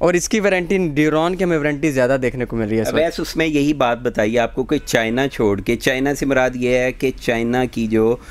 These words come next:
Speaker 2: मतलब, जो नॉन ब्रांडेड चीज़ है, वो छोड़ के आप कोई भी इलेक्ट्रॉनिक अप्लायंसेस जो है किसी ब्रांड की अच्छे की ले लेंगे, तो चूँकि उसके पीछे एक कंपनी का एक नाम भी होता है, उसके अलावा उसने उस पे, अ, उस पे इन्वेस्ट किया होता है प्रॉपर, क्योंकि
Speaker 1: बिल्कुल।
Speaker 2: उसने अपने ब्रांड का एक, अ,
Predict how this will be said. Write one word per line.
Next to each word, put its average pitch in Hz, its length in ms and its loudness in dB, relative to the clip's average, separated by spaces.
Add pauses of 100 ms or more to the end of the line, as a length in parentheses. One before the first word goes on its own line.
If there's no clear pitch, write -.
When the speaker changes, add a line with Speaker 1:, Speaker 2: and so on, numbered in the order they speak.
(240)
Speaker 2:
मतलब, 123 220 0
जो 131 100 2
नॉन 123 300 2
ब्रांडेड 107 400 -2
चीज़ 98 240 -2
है, 107 60 4
वो 127 180 2
छोड़ 117 300 0
के 123 140 0
आप 120 160 0
कोई 127 200 0
भी 131 80 0
इलेक्ट्रॉनिक 113 540 0
अप्लायंसेस 104 600 0
जो 113 140 2
है 104 220 2
किसी 110 260 -6
ब्रांड 101 340 0
की 113 120 0
अच्छे 104 260 0
की 117 100 -4
ले 92 160 0
लेंगे, 104 340 2 (380)
तो 123 80 2
चूँकि 143 320 2
उसके 143 220 -2
पीछे 131 380 0
एक 131 200 -6
कंपनी 123 360 0
का 131 100 0
एक 127 160 -2
नाम 104 320 2
भी 127 100 0
होता 117 240 0
है, 123 60 2
उसके 120 200 -4
अलावा 117 280 2
उसने 120 420 -2 (360)
उस 117 160 -2
पे, 123 480 0
अ, 104 640 0
उस - 140 -6
पे - 180 -2
इन्वेस्ट 123 400 0
किया 127 200 2
होता 107 200 -2
है 107 60 -2
प्रॉपर, 107 420 -2
क्योंकि 117 300 -2
Speaker 1:
बिल्कुल। 131 140 -2
Speaker 2:
उसने 131 120 0
अपने 127 200 -2
ब्रांड 117 400 0
का 131 140 0
एक, 123 260 -4
अ, 120 580 -4